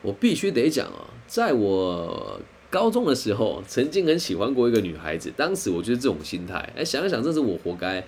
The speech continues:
<laughs> 那跟今天的题目有什么关联呢？来，我们来插入今天的正题哦，继续来讨论阿德勒博士的《谈人性》这本书哦。阿德勒博士说，通过研究某一些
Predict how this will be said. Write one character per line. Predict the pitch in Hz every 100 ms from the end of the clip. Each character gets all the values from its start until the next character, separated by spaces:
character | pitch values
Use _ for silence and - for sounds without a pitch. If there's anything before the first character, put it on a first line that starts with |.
| -
<laughs> | - - - 170 - - -
那 | -
跟 | 247 240
今 | 254
天 |
的 |
题 | 190 -
目 | 233
有 | 202
什 |
么 | 147
关 | 160 208 233
联 | 156 135
呢？ | 160 147
来， | 104 139 127 -
我 | 95
们 | 107
来 | 113
插 | 120 - 110 113 113 113
入 | 117 107 87
今 | 120 120
天 | 117
的 | 104
正 | 117 104 85
题 | - 69
哦， | 55 - - - - -
继 | 156
续 | 131
来 | 131 101
讨 | 117 -
论 | 90 110
阿 | 113
德 | 101
勒 | 104
博 | 90 90
士 | 104
的 | 92
《谈 | - 98
人 | 110 110
性》 | 113
这 | 92
本 | 101 -
书 | - 95
哦。 | - - - - - - - -
阿 | 170
德 | 165
勒 | 165
博 | 120
士 | 139
说， | - 110 104 - - - -
通 | - 262 262
过 | 285 160 -
研 | 120 131 175
究 | 233 151
某 | 120 90 104
一 |
些 | 156 131 123 123 123